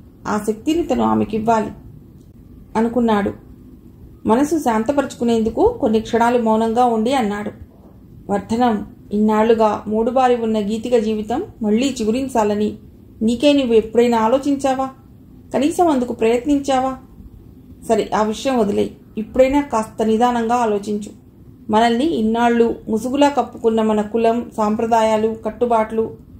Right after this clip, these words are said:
వాటి పేరున చేసే కొన్ని పనులు ఎంత నిరర్థకమైనవో బోధపడుతుంది. వాటి కారణంగా బాగుపడవలసి ఉన్న అమ్మాయి బతుకుని ఎలా అడ్డుకుంటున్నామో తెలుస్తుంది." మీ ఆలోచనని,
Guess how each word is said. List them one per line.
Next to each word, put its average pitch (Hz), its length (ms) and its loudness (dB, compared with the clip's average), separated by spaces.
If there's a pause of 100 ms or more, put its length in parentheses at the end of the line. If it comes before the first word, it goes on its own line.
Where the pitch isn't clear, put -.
(300)
వాటి 233 240 0
పేరున 240 340 4
చేసే 240 360 2
కొన్ని 220 240 0
పనులు 226 460 0 (460)
ఎంత 269 240 2
నిరర్థకమైనవో 240 880 2
బోధపడుతుంది. 220 840 -2 (580)
వాటి 226 260 0
కారణంగా 226 720 0
బాగుపడవలసి 254 680 0
ఉన్న 220 180 -2
అమ్మాయి 214 380 0
బతుకుని 214 440 -2 (240)
ఎలా 220 160 4
అడ్డుకుంటున్నామో 254 840 0
తెలుస్తుంది." 208 600 -2 (1700)
మీ 220 160 4
ఆలోచనని, 220 800 2